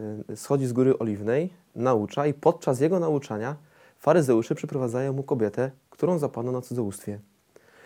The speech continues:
Y, ta kobieta po prostu ma pecha, ale można też powiedzieć i szczęście. Pecha ma dlatego, że została złapana i, i w zasadzie wykorzystana, y, jako narzędzie do tego, żeby zniszczyć Chrystusa, a szczęście ma właśnie takie, że trafiła na Jezusa,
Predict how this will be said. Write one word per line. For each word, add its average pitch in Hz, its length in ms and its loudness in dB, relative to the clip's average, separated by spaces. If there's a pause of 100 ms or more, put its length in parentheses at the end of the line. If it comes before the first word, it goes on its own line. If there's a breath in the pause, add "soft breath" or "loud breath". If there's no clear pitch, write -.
(280 loud breath)
Y, 104 140 -6
ta 139 160 2
kobieta 156 320 4
po 139 80 -6
prostu 143 720 0
ma 120 260 0
pecha, 151 300 0
ale 165 120 0
można 143 180 0
też 135 120 -4
powiedzieć 147 280 -2
i 156 60 -4
szczęście. 110 680 -2 (280)
Pecha 139 220 0
ma 127 140 0
dlatego, 123 420 -2
że 117 260 -4 (140)
została 117 320 -2
złapana 120 600 -2
i, 113 200 -2 (540 loud breath)
i 110 240 0
w 107 40 -2
zasadzie 120 340 -2
wykorzystana, 123 840 0 (640)
y, 104 40 -4
jako 107 200 -4
narzędzie 113 540 0
do 95 120 -6
tego, 120 220 -2
żeby 117 160 -4
zniszczyć 113 320 -10
Chrystusa, 127 500 -6 (720 soft breath)
a 113 100 -8
szczęście 139 500 -2
ma 113 60 -8
właśnie 113 340 -6
takie, 131 460 -8 (460 soft breath)
że 113 60 -8
trafiła 117 380 -2
na 107 120 -6
Jezusa, 104 420 -8